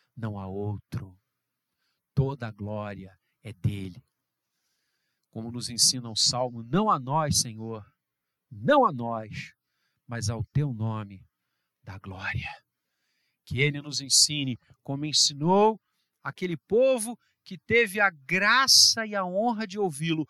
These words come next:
como nós hoje temos a graça e a honra de ouvi-lo também. O Senhor ensina que a proeminência, que o único, que a primazia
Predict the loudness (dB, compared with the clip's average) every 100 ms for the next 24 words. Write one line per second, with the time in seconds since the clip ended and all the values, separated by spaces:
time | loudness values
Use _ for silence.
0 | _ 0 4 4 6 6 6 2 -2 -2
1 | -4 -14 _ -8 -6 -6 -6 -6 -4 -4
2 | -2 -2 -4 -14 -12 -14 -14 -16 _ _
3 | -10 -8 -8 -6 -6 -8 -8 -6 -4 -4
4 | -4 -4 -6 -14 _ _ _ _ _ _
5 | _ _ _ _ _ -4 -4 -4 -12 -4
6 | 2 4 2 -6 -12 -18 _ _ _ _
7 | _ _ _ _ _ _ _ _ _ -20
8 | -14 -10 -8 -8 -8 -8 -6 -2 -2 -4
9 | _ _ _ _ _ _ _ _ _ _
10 | _ _ _ _ _ _ _ _ _ _
11 | _ _ _ -18 -16 -14 -14 -12 -12 -14
12 | -20 -20 _ _ _ _ _ _ _ _
13 | _ _ _ _ _ -18 -18 _ -4 -2
14 | -6 -4 -2 -2 -6 -12 -14